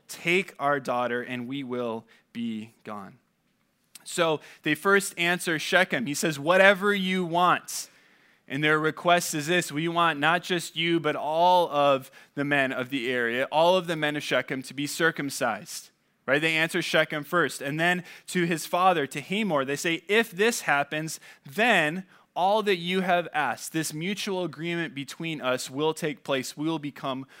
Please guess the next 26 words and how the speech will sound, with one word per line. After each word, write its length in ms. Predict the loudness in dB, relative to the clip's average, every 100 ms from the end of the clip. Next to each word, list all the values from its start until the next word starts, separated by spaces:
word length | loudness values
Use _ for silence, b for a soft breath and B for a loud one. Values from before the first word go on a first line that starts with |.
| B
one 240 | -8 -6 -6
people." 520 | -10 -14 -12 -16 -20 _ _ _ B B B B
Notice 280 | 0 0 -2
the 120 | -6
play 320 | -2 -2 0
on 220 | -2 -2
words 380 | -2 0 -2 -4
continues 800 | -10 -8 -6 -4 -4 -4 -8 -14 _ _ _ _ _ _ -20 -8
with 280 | -6 -4
their, 160 | 0 0
their 220 | 0 -4
threat 460 | -4 -6 0 0 0
in 160 | -6
verse 240 | -4 -4 -6
seventeen. 760 | -6 -6 -6 -10 -10 -10 -12 _ _ b b b b
"But 140 | -4 0
if 260 | 0 0
you 140 | -4 0
will 200 | 0 0
not 320 | 2 2 0
listen 360 | -4 -4 -6
to 120 | -8 -8
us 240 | -8 -8
and 120 | -8
be 100 | -8
circumcised, 960 | -6 -6 -6 -10 -12 -14 -14 -16 -20